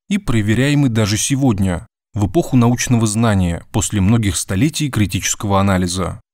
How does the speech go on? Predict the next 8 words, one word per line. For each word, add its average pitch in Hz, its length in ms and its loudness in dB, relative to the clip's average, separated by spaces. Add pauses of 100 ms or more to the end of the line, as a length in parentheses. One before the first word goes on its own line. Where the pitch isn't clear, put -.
(600)
В - 180 -16
первую 101 360 2
очередь 135 440 0
это 131 200 -2
заслуга 143 640 0
пяти 139 400 -4
обстоятельств. 107 1040 -4 (1080)
Первое. 92 600 -2